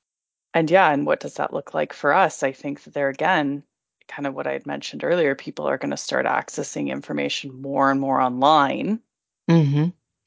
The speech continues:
Speaker 1: it's gonna be really important too that they have a place to access correct information. And that's where I see the Asant Cafe being, uh, a, a very utilized resource.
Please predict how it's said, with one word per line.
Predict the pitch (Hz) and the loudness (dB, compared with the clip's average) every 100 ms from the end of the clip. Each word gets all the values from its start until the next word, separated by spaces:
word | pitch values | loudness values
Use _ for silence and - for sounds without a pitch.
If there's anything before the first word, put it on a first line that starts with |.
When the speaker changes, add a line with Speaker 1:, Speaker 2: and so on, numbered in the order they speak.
| - | -12
Speaker 1:
it's | 151 - | -10 -6
gonna | 147 147 | -4 0
be | 143 | 2
really | 139 139 | 2 0
important | 135 - 139 - - | -2 0 0 0 -8
too | - 196 | -4 -2
that | 151 - | 0 2
they | 143 | 0
have | 139 139 139 | 0 -2 -2
a | |
place | 139 - - | -4 -6 -6
to | - - | -4 -2
access | 123 - - - | -2 -6 -12 -12
correct | - 123 123 127 - | -16 -4 -4 -4 -8
information. | - - - - - - - - - _ - - - - - _ | -14 -14 -16 -14 -12 -12 -12 -14 -18 _ -20 -20 -20 -20 -20 _
And | - 139 - | -10 -8 2
that's | 123 98 - | 2 2 0
where | 156 | -4
I | - | -4
see | - - | -6 -10
the | - | -10
Asant | - - - - | -6 -6 -6 -8
Cafe | - 135 - - 92 | -4 -4 -2 -2 -2
being, | 139 120 95 80 - - _ _ _ _ _ _ _ - - | -6 -8 -8 -8 -10 -12 _ _ _ _ _ _ _ -18 -14
uh, | 131 - - - | -10 -6 -6 -4
a, | - - - | -6 -4 -6
a | - - _ _ - | -8 -10 _ _ -14
very | 156 156 147 | 0 2 4
utilized | 139 131 123 165 - | 2 2 2 2 -4
resource. | - 120 - - 62 - - | -8 -8 -8 -10 -8 -10 -12